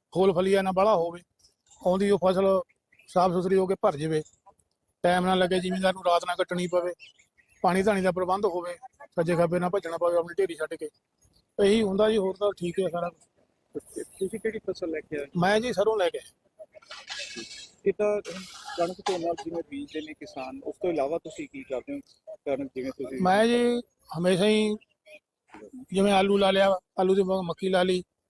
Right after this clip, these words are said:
Speaker 1: ਕਣਕ ਘੱਟ ਗਈ ਉਹਦੇ ਵਿੱਚ। ਜਿਵੇਂ ਐਤਕੀ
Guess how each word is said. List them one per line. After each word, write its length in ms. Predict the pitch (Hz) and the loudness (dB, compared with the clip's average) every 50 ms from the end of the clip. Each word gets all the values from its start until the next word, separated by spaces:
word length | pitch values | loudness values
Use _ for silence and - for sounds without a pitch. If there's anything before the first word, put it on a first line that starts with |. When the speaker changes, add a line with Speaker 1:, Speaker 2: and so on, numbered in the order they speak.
| _ _ _ _ _ _ _ _ _ | _ _ _ _ _ _ _ _ _
Speaker 1:
ਕਣਕ 360 | - 175 180 175 170 175 214 202 | -2 0 0 0 0 0 0 0
ਘੱਟ 100 | 175 170 | 0 0
ਗਈ 120 | 175 180 | -2 0
ਉਹਦੇ 160 | 185 196 208 | 2 2 4
ਵਿੱਚ। 240 | 196 196 175 - 180 - - - _ _ _ _ _ _ _ - - - _ _ _ _ _ _ - 160 | 2 2 0 -4 -6 -10 -12 -18 _ _ _ _ _ _ _ -20 -20 -20 _ _ _ _ _ _ -8 -2
ਜਿਵੇਂ 200 | 170 185 202 202 | 0 2 4 4
ਐਤਕੀ 520 | 196 196 202 196 185 202 202 208 202 202 | 4 4 2 2 0 0 0 0 0 -2